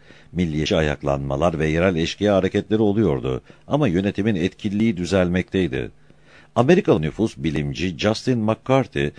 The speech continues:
bin sekiz yüz yetmiş sekizden bin dokuz yüz on iki yılına dek Osmanlı yönetimindeki Anadolu topraklarında nüfus istikrarlı bir biçimde artış gösterdi.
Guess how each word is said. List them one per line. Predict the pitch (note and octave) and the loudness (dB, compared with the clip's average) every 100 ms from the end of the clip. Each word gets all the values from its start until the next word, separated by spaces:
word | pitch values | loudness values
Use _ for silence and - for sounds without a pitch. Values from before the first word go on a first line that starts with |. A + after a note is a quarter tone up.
| - | -8
bin | G#2 C#3 | -2 0
sekiz | G#2+ A2+ D3 | 0 0 0
yüz | G#2 | 2
yetmiş | D#2+ F2+ F2 | -2 -2 -4
sekizden | E2+ D#2+ D#2+ D#2 C#2+ | -2 -2 0 0 0
bin | D#2+ D2 | -2 -2
dokuz | F2+ G#2 | -2 -2
yüz | |
on | E2 G#2 | 0 0
iki | G2+ | -2
yılına | D#2+ D#2 D2 D#2 | -2 -2 -2 -2
dek | D2 E2+ | -2 0
Osmanlı | F2+ E2+ F2 A2 | -2 0 -2 0
yönetimindeki | G2+ F2+ F2 F2 F2 E2 | 0 0 0 -2 -4 -2
Anadolu | D#2+ F#2 F#2+ D#2+ | 0 0 0 -2
topraklarında | F2+ E2 E2 D#2+ D#2 D2+ D2 D#2 | -2 -2 0 -2 -2 -2 -2 -4
nüfus | G2 C3+ - | -2 -2 -2
istikrarlı | E2 - A2+ G#2 G#2+ G#2 C#3 | -6 -4 -4 2 2 4 2
bir | A#2 F#2 | 0 -2
biçimde | F2+ G2+ | -4 0
artış | G2+ F2+ - G#2+ | 2 2 0 -6
gösterdi. | D#2 C#2+ - C#2 C2 B1+ B1+ | -4 -4 -2 -2 -2 -4 -6